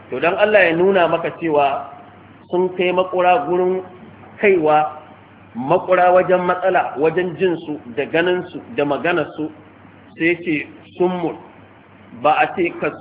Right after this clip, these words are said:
sum ko kal asammi ba, bukumun ba a ce kal bukumi ba, umuyun ba a ce kal a'ama ba.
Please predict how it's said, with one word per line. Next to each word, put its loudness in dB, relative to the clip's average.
sum -2
ko 2
kal 0
asammi -2
ba, -4
bukumun 4
ba 0
a 0
ce -4
kal -2
bukumi -2
ba, -4
umuyun 4
ba -4
a -6
ce -4
kal -2
a'ama -2
ba. -6